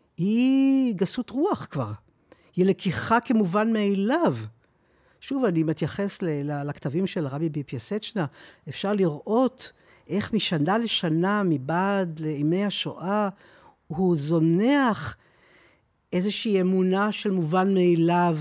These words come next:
כאדמו"ר חסידי שהוא מביא איתו, ובסוף מדבר על אלוהים שנסתר בהסתר פנים,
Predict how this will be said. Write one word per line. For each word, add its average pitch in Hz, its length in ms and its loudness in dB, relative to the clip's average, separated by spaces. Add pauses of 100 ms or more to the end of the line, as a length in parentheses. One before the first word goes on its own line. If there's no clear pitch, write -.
כאדמו"ר 160 440 -2
חסידי 160 480 -6
שהוא 160 180 -2
מביא 147 400 -2
איתו, 180 360 -4 (1080)
ובסוף 175 560 -4
מדבר 190 420 -2
על 190 120 -2
אלוהים 190 680 -2 (200)
שנסתר 175 640 -6 (160)
בהסתר 143 460 -6
פנים, 185 440 -4